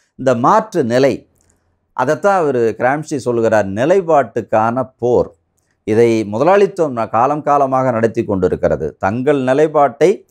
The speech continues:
பாட்டாளி வர்க்கத்தின் சிந்தனையில் பதிய வைப்பதற்கு அது ஒரு போர் நடத்துகிறது என்கிறார், war of position என்கிறார்.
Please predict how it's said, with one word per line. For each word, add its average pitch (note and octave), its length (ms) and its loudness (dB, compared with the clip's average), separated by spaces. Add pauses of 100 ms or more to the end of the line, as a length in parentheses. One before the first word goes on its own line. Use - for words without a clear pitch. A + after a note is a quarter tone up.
(600)
பாட்டாளி C#3+ 420 2
வர்க்கத்தின் A#2+ 500 0
சிந்தனையில் B2 640 0
பதிய A#2+ 280 0
வைப்பதற்கு A#2 600 0
அது B2+ 180 2
ஒரு G#2+ 160 0
போர் G#3 360 2
நடத்துகிறது A#2+ 640 -2
என்கிறார், F2+ 420 -2 (580)
war B2+ 200 0
of B2 220 0
position A2+ 400 -2
என்கிறார். E2+ 400 0